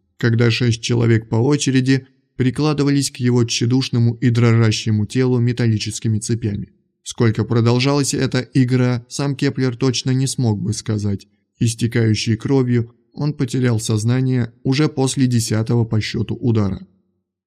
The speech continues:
Конечно, в дальнейшем Умар и его люди пытались привести банкира в чувство,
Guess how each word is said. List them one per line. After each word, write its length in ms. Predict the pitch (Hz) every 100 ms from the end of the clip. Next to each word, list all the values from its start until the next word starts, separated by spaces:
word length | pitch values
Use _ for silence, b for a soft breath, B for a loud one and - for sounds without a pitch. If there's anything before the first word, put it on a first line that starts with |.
| _
Конечно, 520 | 120 135 165 135 131
в 60 | 113
дальнейшем 680 | 113 113 123 139 - 131 120
Умар 380 | 127 120 117 120
и 140 | 120
его 260 | 123 120 117
люди 320 | 117 123 117
пытались 500 | 117 131 160 151 123
привести 460 | - 113 110 - 123
банкира 500 | 117 117 113 120 117
в 100 | 117
чувство, 460 | 117 107 - 101